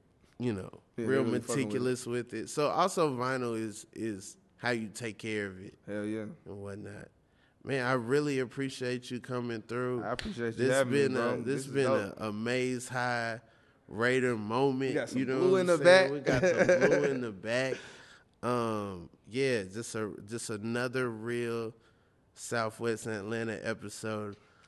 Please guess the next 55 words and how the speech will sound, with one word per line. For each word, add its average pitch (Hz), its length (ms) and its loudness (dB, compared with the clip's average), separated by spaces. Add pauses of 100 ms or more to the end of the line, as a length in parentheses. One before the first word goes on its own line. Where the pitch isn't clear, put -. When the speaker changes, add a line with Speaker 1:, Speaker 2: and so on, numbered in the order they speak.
(240)
Speaker 2:
All 147 180 8
the 160 80 8
way 160 80 10
Speaker 1:
Uh, 160 80 8
Speaker 2:
out 156 80 8
here 160 160 4
in 120 120 -2
L 147 260 6
A. 139 280 4
Speaker 1:
all 156 200 2
the 156 100 0
way 147 300 2
out 131 180 0
here 123 300 -4
in 110 180 -6
L 110 320 -4
A. 104 240 -8 (240)
You 110 160 -8
know 107 100 -6
what 110 60 -6
I'm 104 120 -10
saying? 107 260 -6
But 104 100 -4
Speaker 2:
That's 104 120 -4
Speaker 1:
you're 135 100 0
Speaker 2:
dope. 127 80 0
Speaker 1:
watching 120 360 -2
it 107 120 -6
wherever 110 360 -4
you 110 280 -4
are 110 100 -4
at. 107 300 -4 (460)
If 107 180 -6
you 107 80 -8
get 120 180 0
a 117 80 -4
chance 117 420 -4
to 98 140 -10
see 113 320 -4
Earth 110 300 -4
Gang 107 260 -6
in 104 140 -8
person, 101 580 -8 (320)
please 113 440 -6
do 110 260 -6
that. 101 360 -4
Speaker 2:
Do 101 120 -10
that. - 100 -14 (520)
Speaker 1:
Um, 98 380 -10
check 110 320 -6
them 107 260 -4
out. 104 320 -6
Speaker 2:
We'll 131 180 4
Speaker 1:
Spillage 110 380 -2
Village. 104 600 -8